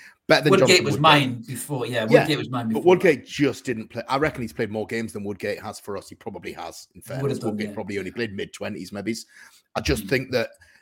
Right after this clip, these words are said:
Speaker 1: he maybe just tired a little bit at the back end of the season and made a couple of mistakes. But yeah,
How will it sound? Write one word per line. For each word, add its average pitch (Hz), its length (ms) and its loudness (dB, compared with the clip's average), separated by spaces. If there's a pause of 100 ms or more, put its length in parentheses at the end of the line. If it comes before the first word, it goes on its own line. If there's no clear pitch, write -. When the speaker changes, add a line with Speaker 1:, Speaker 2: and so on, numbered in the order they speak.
(140)
Speaker 1:
he - 80 -2
maybe 156 320 6
just - 220 -6
tired 110 320 -2
a 120 60 0
little 107 180 -2
bit 117 240 -4
at 107 80 -8
the 104 80 -6
back 120 220 -2
end 131 160 0
of 127 40 0
the 131 80 -4
season 147 440 0
and 123 120 -4
made 117 200 0
a 123 40 -2
couple 120 360 0
of 113 60 -2
mistakes. 98 520 -6
But - 180 -8
yeah, 110 200 0